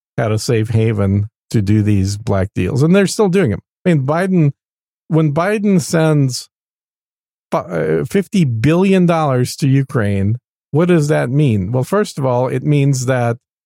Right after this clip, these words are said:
most of that is sent in equipment and, and items, not in cash. And so that is a, a payout to the corporations that manufacture that stuff. It is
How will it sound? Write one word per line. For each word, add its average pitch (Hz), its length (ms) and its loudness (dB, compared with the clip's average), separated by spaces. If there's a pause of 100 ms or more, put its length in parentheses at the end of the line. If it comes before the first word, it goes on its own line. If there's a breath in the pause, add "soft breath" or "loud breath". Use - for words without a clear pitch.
(140)
most 160 380 2
of 151 80 0
that 127 300 0
is 127 180 0
sent 135 320 -2
in 120 180 0
equipment 143 760 -2 (240)
and, 110 440 -2
and 110 280 0 (640)
items, 135 640 -2
not 123 320 0
in 117 160 0
cash. 113 600 -4 (680)
And 139 240 0
so 135 320 0
that 143 300 -2
is 135 240 0
a, 117 300 2 (480)
a 123 100 -4
payout 127 760 -2 (480)
to 151 100 2
the 123 140 -2
corporations 135 920 0
that 123 180 -2
manufacture 139 720 -2
that 104 320 -2
stuff. - 380 -6
It 139 160 0
is 135 320 0